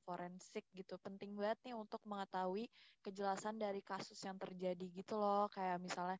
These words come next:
meninggalnya karena kenapa, kalau misalnya dari si artis Thailand ini kan tadinya belum jelas banget tuh dia meninggalnya kenapa-kenapanya. Tapi karena adanya si forensik ini tuh jadi tahu kalau dia meninggalnya karena tenggelam, kayak ditemuin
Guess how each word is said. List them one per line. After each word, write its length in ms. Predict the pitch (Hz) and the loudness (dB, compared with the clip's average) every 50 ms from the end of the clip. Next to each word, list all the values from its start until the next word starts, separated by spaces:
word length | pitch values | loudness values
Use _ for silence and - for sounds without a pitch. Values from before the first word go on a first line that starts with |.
| - - - - - - _ | -4 -10 -20 -20 -20 -10 _
meninggalnya 560 | 190 185 190 190 190 185 180 175 175 175 175 | -4 -4 -2 0 2 2 2 4 2 2 0
karena 560 | - - 180 180 180 180 175 175 180 175 175 175 - | -2 0 0 0 0 0 -2 -2 0 0 -2 -2 -4
kenapa, 640 | - 185 185 190 220 - _ - 233 233 226 226 226 | -4 -2 0 0 0 2 _ 6 8 8 8 8 6
kalau 220 | 220 - 202 196 196 | 6 6 6 6 4
misalnya 320 | 190 190 202 196 190 190 | 4 2 0 2 2 4
dari 160 | 190 185 185 | 2 2 2
si 160 | 190 - 196 185 | 0 0 2 0
artis 320 | 185 190 - 196 185 - | 0 0 -2 -6 -6 -2
Thailand 320 | - 185 185 185 185 185 | 2 2 4 4 2 2
ini 100 | 190 202 | 0 -2
kan 140 | 220 - 311 | -2 -2 0
tadinya 400 | 311 - 254 220 220 233 294 311 | 2 2 0 0 0 0 -2 2
belum 240 | 240 233 220 214 202 | 2 2 2 4 2
jelas 240 | 196 190 190 190 - - | 2 2 2 0 0 -2
banget 240 | 185 180 185 208 214 | 0 0 0 0 0
tuh 160 | - 247 240 | 2 2 2
dia 160 | 214 208 226 220 | 4 4 2 2
meninggalnya 580 | 214 202 202 196 190 185 175 180 185 202 220 220 - - - _ _ _ _ | 2 0 -2 -2 0 0 2 2 2 2 0 0 -2 -8 -20 _ _ _ _
kenapa-kenapanya. 880 | - - 190 190 - - 190 - 185 185 180 - 185 185 190 202 190 180 - - - - _ | -4 -2 -2 0 0 -2 -2 -2 -2 -2 0 0 -2 -2 -2 -2 -4 -4 -6 -12 -20 -18 _
Tapi 240 | - 190 - - 254 | -4 -4 -2 -2 -4
karena 400 | 247 - 226 208 202 202 196 190 185 | -2 0 0 0 0 0 0 0 0
adanya 520 | 196 190 185 190 185 180 185 185 185 180 185 | 0 0 0 -2 -2 -2 -2 -4 -4 -4 -4
si 280 | 180 - - - 185 190 | -6 -6 -6 -6 -8 -4
forensik 560 | - 185 180 180 175 175 180 - - - _ | -2 -2 -2 0 -2 -4 -6 -10 -12 -14 _
ini 240 | - 180 175 185 190 | -10 -8 -8 -8 -4
tuh 160 | - 254 262 | -2 -2 -2
jadi 280 | 240 196 196 185 185 196 | 0 0 0 0 0 -2
tahu 320 | - - 185 190 220 240 - | -2 0 2 2 2 2 2
kalau 240 | - 190 190 208 214 | 2 4 4 4 2
dia 240 | 196 196 202 220 | 2 0 -2 -2
meninggalnya 480 | 214 202 190 190 185 180 170 175 190 208 | -2 -4 -6 -4 -2 -2 -2 -2 -2 -4
karena 240 | - - 185 185 180 | -4 -4 -4 -4 -4
tenggelam, 560 | - 185 180 180 180 185 190 190 185 185 185 | -4 -6 -4 -2 0 2 2 0 0 -2 -6
kayak 320 | - - 185 180 180 180 | -6 -6 -4 -4 -4 -4
ditemuin 520 | 175 _ - 180 180 180 180 180 180 185 | -4 _ -4 -4 -2 -2 -2 -2 -2 -2